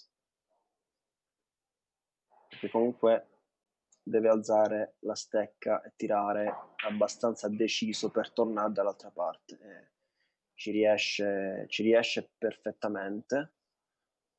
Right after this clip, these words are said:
Fenomenale Arian su, su questi tiri, ne ha fatti, cioè, due su due, ma in modo impeccabile. Il piazzamento non è precisissimo,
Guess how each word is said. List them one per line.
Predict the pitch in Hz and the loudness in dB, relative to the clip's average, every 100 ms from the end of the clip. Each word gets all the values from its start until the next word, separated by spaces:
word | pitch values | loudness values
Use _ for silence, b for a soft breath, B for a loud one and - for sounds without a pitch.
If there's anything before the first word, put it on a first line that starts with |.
| _ _ _ _ _ _ _ _ _ | _ _ _ _ _ _ _ _ _
Fenomenale | 101 101 104 101 95 95 | -10 -6 -2 -2 -2 -2
Arian | 98 98 95 98 95 | 0 0 0 -4 -8
su, | 104 101 98 101 98 | -6 -4 -4 -6 -10
su | - - 101 | -10 -8 -2
questi | 110 - 104 | -2 -2 -6
tiri, | 98 98 95 | -4 -6 -6
ne | 101 | -10
ha | 104 | -6
fatti, | 104 - 101 98 | -6 -4 -6 -6
cioè, | - | -8
due | - 117 117 | -2 4 4
su | - 110 | 2 0
due, | 117 120 123 | 2 6 4
ma | 107 104 101 95 - _ _ _ _ _ - - | 4 -4 -6 -8 -14 _ _ _ _ _ -20 -20
in | - 110 | -14 -6
modo | 110 113 107 104 104 104 101 | 0 2 2 -2 -2 -4 -8
impeccabile. | 113 104 104 - 98 95 95 85 - b b - | -10 -10 -10 -4 -2 -2 -6 -12 -16 b b -16
Il | - | -4
piazzamento | - 113 - 123 127 123 107 | 2 2 2 2 4 2 0
non | 110 117 | 0 0
è | 113 | -2
precisissimo, | - 110 127 117 110 - - 113 127 143 _ | -4 -4 -2 -4 -4 -4 -4 -2 -2 -2 _